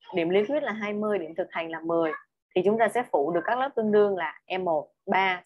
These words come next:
sáu, tám, mười một. Và output mong đợi của mình là output ra là xếp loại C. Thì tương tự như vậy, sau khi đã phủ được các lớp này rồi, mình sẽ đi phủ các lớp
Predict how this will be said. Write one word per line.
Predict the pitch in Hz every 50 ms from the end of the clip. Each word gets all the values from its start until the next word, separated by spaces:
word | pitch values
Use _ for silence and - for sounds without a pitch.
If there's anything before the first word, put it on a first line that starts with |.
| - -
sáu, | 165 170 180 196 220 -
tám, | - 165 170 196 233 -
mười | 208 180 175
một. | 165 160 151 - - _ _ _ _ _ _ _ _ _ _ _ _ _ _ _
Và | - 185 156 131
output | 175 196 214 262
mong | 254 220 196 190
đợi | 165 - -
của | - 160
mình | 156 156 151 147 147
là | 147 - - - _ _ _ _ - 165
output | 175 165 175 220 226 -
ra | 185 165
là | 160 147 151 -
xếp | - - - 240 - -
loại | 185 -
C. | - - - - 196 196 185 180 - _ _ _ _ _ _ _ _ _ _ _ _ _ _ _ _
Thì | - 208 202
tương | - 262 247 226
tự | 247 233 185
như | 202 220 226
vậy, | 214 214 208 165 - - _ _ _ _ _
sau | - 233 226
khi | - 254 240
đã | 220 220 233 240 -
phủ | 185 156 160
được | 175 180 180
các | 220 226 -
lớp | 254 269 302 -
này | 214 185
rồi, | 165 170 160 160 156 - _ _ _ -
mình | 180 180 175 160
sẽ | - 208
đi | 214 220 214 214 -
phủ | 175 - 151 -
các | - 254 - -
lớp | 240 254 294 294